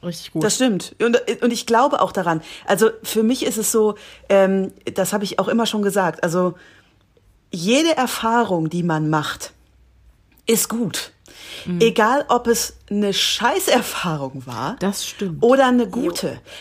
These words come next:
Speaker 2: Dass man nimmt sich immer und immer und immer was mit. Und deswegen sag ich immer ja, wenn ich auch nur im Entferntesten denke, „Ah ja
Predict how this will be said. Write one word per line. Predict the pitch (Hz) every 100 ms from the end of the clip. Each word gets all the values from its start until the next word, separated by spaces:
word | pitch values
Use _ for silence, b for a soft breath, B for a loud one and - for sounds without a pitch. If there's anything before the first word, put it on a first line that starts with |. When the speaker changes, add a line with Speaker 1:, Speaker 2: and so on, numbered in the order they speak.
| B
Speaker 2:
Dass | 208 196
man | 220 214
nimmt | 220 233 -
sich | 220 - - - -
immer | 339 392 262 135 -
und | - 196 190 -
immer | 294 302 311
und | 247 226
immer | 254 254
was | 226 208
mit. | 208 214 -
Und | 180 -
deswegen | 233 262 - 233 233
sag | 196 202 202
ich | 233 -
immer | 240 320
ja, | 277 254 277 175
wenn | 185
ich | 185
auch | 180
nur | 226 233
im | 202 202
Entferntesten | 208 - - 269 320 240 - 214
denke, | 185 180 175 156 139 B B B B B
„Ah | 202 240
ja | 269 170